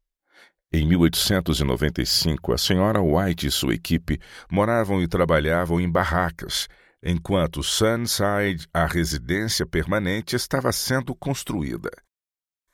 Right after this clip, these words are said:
Esta manhã, quando voltei do terreno da escola,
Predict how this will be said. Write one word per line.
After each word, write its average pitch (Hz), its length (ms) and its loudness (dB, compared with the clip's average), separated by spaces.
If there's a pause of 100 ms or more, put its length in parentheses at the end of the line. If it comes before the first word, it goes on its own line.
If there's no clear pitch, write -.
(520)
Esta 127 380 0
manhã, 101 560 2
quando 82 320 0
voltei 98 580 2
do 80 140 -2
terreno 87 600 0
da 71 120 -4
escola, 73 580 -2